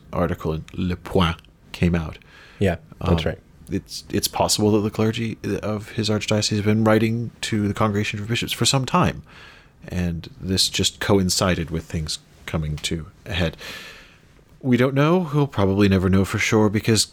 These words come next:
Speaker 1: God forbid, we ever be told why anyone does anything in the church.
Speaker 2: <laughs>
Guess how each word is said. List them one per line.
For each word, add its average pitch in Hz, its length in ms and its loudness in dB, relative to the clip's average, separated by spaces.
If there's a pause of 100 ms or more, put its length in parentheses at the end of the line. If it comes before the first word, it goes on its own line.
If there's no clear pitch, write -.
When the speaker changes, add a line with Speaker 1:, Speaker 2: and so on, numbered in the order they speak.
(120)
Speaker 1:
God 110 280 4
forbid, 107 440 2
we 95 180 4
ever 90 160 2
be 117 160 4
told 98 300 4
why 92 200 4
anyone 113 340 4
does 107 220 6
anything 95 380 6
in 82 80 2
the 82 60 0
church. - 440 4
Speaker 2:
<laughs> - 1400 0